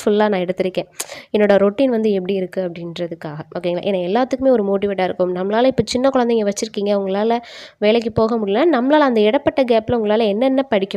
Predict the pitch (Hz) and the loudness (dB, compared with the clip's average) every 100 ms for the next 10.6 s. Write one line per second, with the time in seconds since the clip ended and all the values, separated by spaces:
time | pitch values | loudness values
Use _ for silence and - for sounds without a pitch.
0 | 185 170 165 - 190 202 226 226 233 247 | -4 -6 -8 -8 -2 0 0 4 4 2
1 | - 208 196 196 - - 254 254 285 277 | 0 -2 -2 -6 -16 -2 0 4 2 0
2 | - 285 277 240 233 220 214 220 247 247 | -2 -2 0 -2 0 0 0 0 -2 -4
3 | 233 202 196 240 240 240 233 - - - | -2 -4 -2 -2 -2 -2 -4 -10 -20 -16
4 | - 196 180 - 220 226 262 - 226 214 | -10 -6 -4 -4 -2 0 0 0 -4 -2
5 | 208 214 220 190 220 240 226 208 202 208 | -2 -2 -2 -2 -2 -2 -2 -2 -4 -4
6 | 196 185 226 226 190 190 - 196 185 190 | -4 -6 -6 -6 -6 -8 -8 -8 -6 -6
7 | 180 190 220 190 190 190 190 175 196 185 | -4 -6 -6 -6 -8 -8 -8 -6 -4 -4
8 | 185 294 - - - 247 254 311 277 220 | -6 -8 -16 -20 -2 0 2 0 0 -2
9 | 220 220 180 175 151 _ _ _ _ - | -4 -6 -6 -8 -14 _ _ _ _ -12
10 | 185 175 175 170 165 | -8 -6 -6 -6 -6